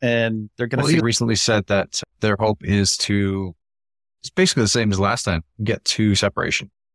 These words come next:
Speaker 1: Yeah.
Speaker 2: Uh, their goal is not necessarily to get to orbit
Speaker 1: Yeah.
Speaker 2: or near orbit. Their goal is just to separate and, uh,
Speaker 1: Yeah.
Speaker 2: and prove that works, and they can do it. And the sh-, ship moves off on,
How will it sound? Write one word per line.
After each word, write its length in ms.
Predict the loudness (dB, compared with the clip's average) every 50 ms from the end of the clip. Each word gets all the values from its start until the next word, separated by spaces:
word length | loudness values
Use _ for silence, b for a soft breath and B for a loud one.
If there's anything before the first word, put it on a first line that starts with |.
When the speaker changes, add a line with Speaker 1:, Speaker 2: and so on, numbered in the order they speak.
| _ _ _ _ _ _ _ _ _ -4
Speaker 1:
Yeah. 200 | -2 -2 -2 -2
Speaker 2:
Uh, 60 | -4 -6
their 140 | -4 -4 -4
goal 300 | -2 -2 -2 0 0 -2 -2
is 100 | -2 -2
not 240 | -2 -2 -2 -2
necessarily 500 | -4 -4 -4 -4 -4 -2 -2 -2 -4 -6 -8
to 80 | -6
get 160 | -6 -6 -6 -4
to 180 | -4 -4 -4 -4 _ _ -6
orbit 280 | -4 -4 -2 -2 -6 -8 _ _ _ _ _ _ _ _ _ _ _ -8
Speaker 1:
Yeah. 100 | -6 -6
Speaker 2:
or 160 | -4 -4 -4
near 240 | -2 -2 0 0 0
orbit. 300 | 0 0 0 -2 -4 -6 _ _ _ _
Their 140 | -8 -8 -6 _ -6
goal 220 | -2 0 0 0 0
is 60 | -2
just 240 | -2 -4 -4 -4 -2
to 240 | -2 -2 -2 -4 -8 _ _ _ -6
separate 420 | -4 -2 -2 -2 -2 -4 -6 -6 -8 _ _ _ _ _ _ _ _ _ _ _ _ _ _ -16 -12
and, 320 | -12 -10 -8 -8 -6 -4
uh, 40 | -4
Speaker 1:
Yeah. 240 | -4 -4 -6 -8 -10
Speaker 2:
and 100 | -12 -16 _ _ _ _ -14
prove 280 | -6 -4 -4 -2 0 0
that 200 | -2 -2 -2 -4
works, 340 | -4 -4 -4 -2 -4 -2
and 160 | -2 -2 -2 -2
they 80 | -4
can 140 | -4 -6 -6
do 160 | -4 -4 -4
it. 160 | -4 -4 -6 _ -10
And 160 | -6 -6 -4
the 60 | -4
sh-, 100 | -4 -6 -6 _ _ _ -6 -4
ship 160 | -4 -4 -2 0
moves 260 | 0 0 0 0 0
off 260 | 0 0 -2 -2 -2
on, 220 | 0 0 0 0